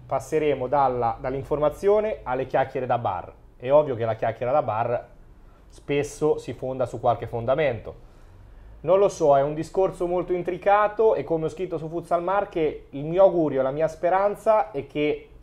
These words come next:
tutto ciò non alimenti ulteriori tensioni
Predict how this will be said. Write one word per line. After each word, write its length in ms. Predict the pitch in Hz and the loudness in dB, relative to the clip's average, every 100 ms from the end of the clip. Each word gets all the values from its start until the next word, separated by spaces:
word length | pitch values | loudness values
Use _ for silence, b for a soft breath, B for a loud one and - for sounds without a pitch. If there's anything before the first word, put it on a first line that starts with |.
| - | -14
tutto 300 | 202 180 190 | -12 -4 -4
ciò 480 | 190 208 233 - - b b b b - | 2 6 6 4 -10 b b b b -16
non 260 | 139 180 220 | -6 0 4
alimenti 640 | 208 202 202 156 131 135 | 2 2 0 0 -4 -8
ulteriori 520 | 143 - 185 196 175 | -6 -4 0 0 0
tensioni 760 | 190 202 - 226 220 226 233 | -2 -4 0 2 4 2 -6